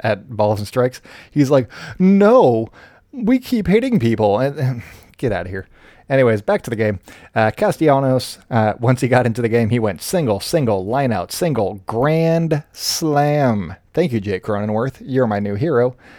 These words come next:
Uh, you, you, you hate to see that. I mean, you really do. Trent Grisham, he added a third home run to his tally in the seventh,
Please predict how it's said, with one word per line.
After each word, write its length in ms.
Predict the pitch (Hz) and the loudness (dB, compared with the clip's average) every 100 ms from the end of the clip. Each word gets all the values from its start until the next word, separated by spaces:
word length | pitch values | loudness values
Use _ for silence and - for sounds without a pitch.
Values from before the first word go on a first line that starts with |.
| - - | -14 -4
Uh, 440 | 120 110 107 101 - | -2 0 -2 -4 -6
you, 160 | 127 151 | -4 -4
you, 220 | 160 135 143 | 0 -2 -2
you 120 | 160 | -2
hate 200 | 139 254 | -2 -4
to 60 | - | -4
see 180 | - 160 | -2 0
that. 260 | 95 78 - | -2 -6 -6
I 60 | 113 | -4
mean, 180 | 131 | -2
you 60 | 127 | 0
really 260 | 147 113 101 | 0 0 -2
do. 180 | 98 | -6
Trent 280 | 95 196 165 | -4 -2 0
Grisham, 380 | 117 110 113 107 - - - - | -2 -2 -4 -6 -12 -20 -20 -4
he 180 | 170 | 2
added 180 | 156 120 | 4 2
a 80 | 101 | 0
third 240 | - 147 | -2 0
home 260 | 123 123 113 | 0 0 -2
run 240 | 113 113 | -2 -2
to 120 | 104 110 | -4 -4
his 120 | 101 | -2
tally 280 | 110 101 98 | -2 -2 -4
in 60 | |
the 80 | 92 | -2
seventh, 340 | 175 165 156 | -2 -2 -4